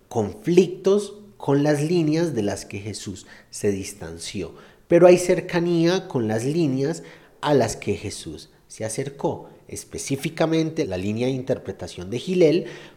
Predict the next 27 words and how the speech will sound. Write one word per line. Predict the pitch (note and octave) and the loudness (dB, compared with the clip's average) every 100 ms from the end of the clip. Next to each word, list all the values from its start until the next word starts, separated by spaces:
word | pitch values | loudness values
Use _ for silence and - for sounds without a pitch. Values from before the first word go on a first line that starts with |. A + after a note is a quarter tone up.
| - | -6
Para | G2+ F#2 | -2 -2
quienes | - F2+ E2+ | -4 -8 -8
seguían | F2+ F2 G#2+ B2+ | -8 -4 -4 -2
a | C#3 | -2
Gilel | E3 D3 B2+ C3+ | 0 2 2 0
iba | G2+ F#2+ | -4 -6
a | |
ser | - F2+ | -6 -10
más | F2+ F#2 - | -10 -10 -12
fácil | - - D#3 D3 D3+ F3 F3+ - - - | -6 0 0 0 -4 -6 -8 -16 -18 -10
acercarse | A2+ A#2 G2+ - A#2 A#2 C#3+ | -4 -2 -4 -4 -4 -4 -6
a | |
Jesús | C#3 B2 - - B2 D#3+ D3+ - | -4 -6 -6 -6 -6 -6 -8 -8
y | B2 | -8
sus | - A#2 | -6 -12
propuestas | - A2 - B2+ A2+ - - D3+ - - - - | -12 -14 -6 -2 0 -2 -8 -10 -10 -16 -18 -6
interpretativas. | F3 E3+ F3+ E3 F#3 F#3 F3+ D#3 C3 E3 - - - - | -4 -2 -2 -2 -4 -4 -4 -2 0 -2 -6 -16 -20 -6
Quienes | A#2+ G#2+ | -2 -2
estaban | G2+ - A2 C3+ | -2 2 6 6
en | D3 G#2+ | 4 2
conflicto | G#2 E2+ - G3+ A3+ - - G#2+ G2 G#2 | -4 -4 -4 2 2 2 -4 -2 -2 -6
con | - F#2 | -8 -8
Gilel | F2 G#2 G2 B2+ A2+ F#2 | -8 -6 0 2 2 -2
seguían | - F#2+ F#2+ A2 A#2 | -8 -8 -4 -2 2
líneas | D3+ G#3 F3+ A#2+ G#2 A2+ - - - - | 4 6 6 2 -2 -6 -12 -20 -20 -8
que | - | 0
eran | F#2+ F#2 F2 | 2 0 -4